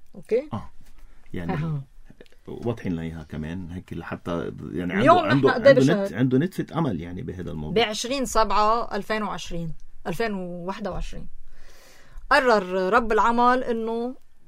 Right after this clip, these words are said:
Speaker 1: عنده ظرف اقتصادي، راح تشاور مع وزارة العمل، حطوا هالليستا ومشي الحال، وحطوا بالأولوية مين بده يفل قبل غيره لأنه ممكن يلاقي شغل برا.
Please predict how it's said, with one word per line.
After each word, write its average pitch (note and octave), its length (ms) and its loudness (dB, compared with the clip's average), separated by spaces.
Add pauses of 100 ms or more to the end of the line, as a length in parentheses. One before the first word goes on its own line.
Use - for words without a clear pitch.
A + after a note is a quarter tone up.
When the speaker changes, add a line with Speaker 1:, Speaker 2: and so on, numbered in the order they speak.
Speaker 1:
عنده F3+ 580 0
ظرف F#3+ 260 -2
اقتصادي، B3+ 840 6
راح G#3+ 160 6
تشاور F#3+ 320 4
مع D#3+ 120 0
وزارة D#3 320 -4
العمل، B3+ 420 0
حطوا G3+ 340 2
هالليستا A#3 560 -2
ومشي F#3 280 -6
الحال، B3+ 440 2
وحطوا D4 420 2
بالأولوية A3 640 2
مين C4+ 140 0
بده A3 180 2
يفل G#3 220 0
قبل F#3 200 0
غيره A#3 260 4
لأنه G#3+ 220 0
ممكن G#3+ 300 -2
يلاقي F3+ 240 -4
شغل - 260 -14
برا. - 220 -8